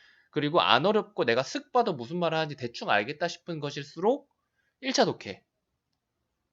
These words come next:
속독을 섞어주시면 좋은 거고요. 그래서 일단 읽어볼 건데요. 일 문단이랑 이 문단이랑 보시면은 스마트폰의 위치 측정입니다. 그쵸?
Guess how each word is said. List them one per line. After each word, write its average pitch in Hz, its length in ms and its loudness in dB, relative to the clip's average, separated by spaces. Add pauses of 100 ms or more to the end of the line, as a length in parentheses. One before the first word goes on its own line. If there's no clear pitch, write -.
(100)
속독을 - 1500 -8 (140)
섞어주시면 120 680 -6
좋은 101 260 -12
거고요. 87 260 -8 (540)
그래서 208 180 -4
일단 156 260 -6
읽어볼 165 540 -4
건데요. 98 420 -8 (920)
일 240 160 -4
문단이랑 113 1080 2 (640)
이 127 140 -6
문단이랑 101 760 -2
보시면은 107 720 -6 (240)
스마트폰의 214 1200 -2 (880)
위치 147 480 -6
측정입니다. 104 800 -4
그쵸? - 380 -8